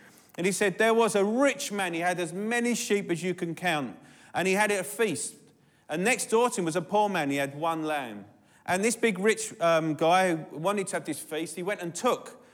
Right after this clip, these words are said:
this one lamb from his next door neighbour, slaughtered it and, uh, and enjoyed it. And David got so angry, he said, "How dare he? Tell me who he is and I will kill him on the spot." Or I'm paraphrasing. And,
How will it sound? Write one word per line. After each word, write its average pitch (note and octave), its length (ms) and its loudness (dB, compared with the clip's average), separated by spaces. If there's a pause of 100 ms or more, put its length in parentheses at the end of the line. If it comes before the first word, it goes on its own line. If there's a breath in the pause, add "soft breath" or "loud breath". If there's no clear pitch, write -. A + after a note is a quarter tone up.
(180 soft breath)
this - 380 -2 (120)
one F#3 360 2
lamb E3 300 2
from D3 280 -2
his C#3 160 -2
next E3 280 -6
door D3 160 -2
neighbour, C3+ 480 -2 (200 loud breath)
slaughtered F3+ 600 -2
it A#2 460 -4
and, C3 360 -6
uh, B2+ 280 -2
and C3 100 -6
enjoyed C3+ 400 -2
it. A2+ 80 -6
And B2 100 -6
David F#3 280 -2
got F3 100 0
so G#3+ 260 -2
angry, G3+ 220 -2
he C3+ 40 -2
said, D3+ 180 -4
"How F#3 160 -6
dare F3+ 340 -2
he? B2 260 -8 (240 loud breath)
Tell A3+ 220 2
me G3+ 100 2
who F3+ 200 4
he D#3 180 6
is C3+ 160 4
and C#3+ 120 0
I D3 120 6
will C3+ 180 2
kill G3+ 300 -2
him F3 140 -2
on E3 100 -4
the D3+ 80 -4
spot." C3+ 480 -2 (180 loud breath)
Or B2 220 -2
I'm A#2+ 120 -4
paraphrasing. A2+ 720 -4 (440 soft breath)
And, C3 320 -2